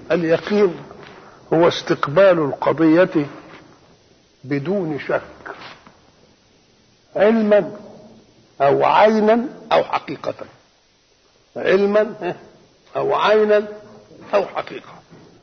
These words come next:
يعني إيه؟ في حاجة يسموها علم اليقين،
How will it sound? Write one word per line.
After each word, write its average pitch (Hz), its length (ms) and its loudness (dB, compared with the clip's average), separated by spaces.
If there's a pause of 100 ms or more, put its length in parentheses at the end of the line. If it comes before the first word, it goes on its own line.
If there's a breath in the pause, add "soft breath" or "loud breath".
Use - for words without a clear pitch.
(320)
يعني 180 340 0
إيه؟ 160 240 -4 (800)
في 226 160 -2
حاجة 202 280 -2
يسموها 160 440 -4 (180)
علم 170 240 0
اليقين، - 500 -8